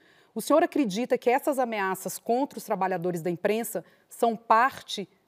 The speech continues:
desse projeto mais amplo de ataque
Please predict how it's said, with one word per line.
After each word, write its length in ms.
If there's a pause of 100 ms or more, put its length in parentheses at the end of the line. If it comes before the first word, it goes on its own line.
desse 340
projeto 560
mais 360
amplo 280
de 120
ataque 600